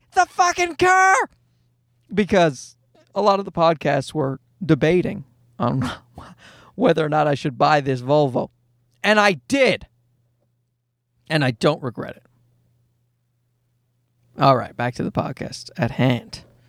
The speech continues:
And just remember to close the doors hard. It's just all the lights were on inside, so people were walking past going, "Hey, we're watching this guy do the podcast." Oh, and now there's more people coming. I don't give a fuck. I'll be out of this place soon enough.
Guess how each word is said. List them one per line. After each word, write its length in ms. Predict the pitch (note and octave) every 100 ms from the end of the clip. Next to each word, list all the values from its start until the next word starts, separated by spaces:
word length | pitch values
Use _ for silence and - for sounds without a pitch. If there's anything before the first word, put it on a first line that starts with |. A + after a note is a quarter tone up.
| _ _ _ _ _ _
And 80 | G3
just 160 | B2+
remember 220 | D#3+ F#3+ E3
to 40 |
close 240 | - D#3
the 60 | D3
doors 240 | C#3 -
hard. 300 | - - - - _ _ _ _ _ _ _ _ _
It's 140 | B2+ -
just 180 | F3+
all 180 | F#3 F3+
the 100 | E3
lights 300 | C3+ C3+ -
were 140 | C#3 B2+
on 160 | B2+
inside, 460 | B2 A#2 - B2+ A#2
so 80 | -
people 260 | D3 C3
were 60 | C3+
walking 360 | C#3 B2+ -
past 320 | A#2+ C#3 B2+ -
going, 220 | C#3 D3+
"Hey, 240 | A3+ E3 - _ _ _ _ _ _ - - -
we're 120 | - D#3
watching 300 | E3 - E3+
this 120 | D3+
guy 140 | E3+
do 100 | D#3+
the 80 | D#3+
podcast." 520 | - F3+ D#3+ C#3 B2
Oh, 160 | E3+ - -
and 80 |
now 140 | D3+ E3
there's 140 | E3+
more 180 | E3 E3
people 280 | D#3 C3+ -
coming. 320 | - C3 A#2+ - _ _ -
I 60 |
don't 100 | F#4
give 100 | -
a 80 | -
fuck. 380 | - - C#3 - - _ _ _ _ _ _ _ _ _ -
I'll 280 | A3 G#3+
be 120 | F#3+ -
out 160 | -
of 140 | - C#3
this 160 | -
place 320 | - - B2+
soon 320 | - - D#3+ C3+
enough. 440 | C3 C#3+ C#3+ -